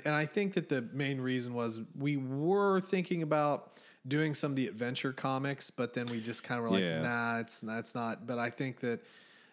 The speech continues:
Speaker 1: that she was in sort of i-, in those.
Speaker 2: Mentioned that she's, like, mentioned in Rising Storm, and I might have looked
Speaker 1: Mm.
Speaker 2: into the character a bit for that
Speaker 1: Yeah,
Speaker 2: book
Speaker 1: that
Speaker 2: after
Speaker 1: makes
Speaker 2: she was
Speaker 1: sense.
Speaker 2: mentioned.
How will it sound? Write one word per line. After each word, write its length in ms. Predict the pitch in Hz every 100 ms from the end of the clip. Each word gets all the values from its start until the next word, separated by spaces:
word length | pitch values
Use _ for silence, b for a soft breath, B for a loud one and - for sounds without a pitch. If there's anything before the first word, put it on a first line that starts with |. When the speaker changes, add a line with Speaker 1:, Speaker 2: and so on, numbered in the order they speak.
| -
Speaker 1:
that 80 |
she 140 | - 135
was 180 | 123 120
in 180 | 120
sort 280 | 113 - 117
of 200 | 113 101 - _ -
i-, 60 |
in 600 | 131 107 135 139 123 120 - -
those. 600 | 117 113 98 90 90 95
Speaker 2:
Mentioned 680 | 98 101 - 107 101 95 87 _ -
that 460 | 104 104 - 76
she's, 320 | - 120 127 117
like, 240 | 120 87
mentioned 520 | 82 87 95 - 104
in 140 | 101 95
Rising 460 | 90 92 87 90
Storm, 480 | - - 90 90 92
and 80 | 85
I 80 | 82
might 340 | 87 87 90
have 140 | 85
looked 300 | 76 80 76
Speaker 1:
Mm. 20 | 90
Speaker 2:
into 200 | - -
the 100 | 78
character 440 | 90 78 - 85
a 60 | 78
bit 260 | 85 82
for 180 | - 85
that 200 | 71 73
Speaker 1:
Yeah, 100 | 76
Speaker 2:
book 300 | 82 85 -
Speaker 1:
that 140 | 87 85
Speaker 2:
after 160 | -
Speaker 1:
makes 100 | 82
Speaker 2:
she 120 | - 85
was 100 | 80
Speaker 1:
sense. 80 | 82
Speaker 2:
mentioned. 440 | 82 - 87 87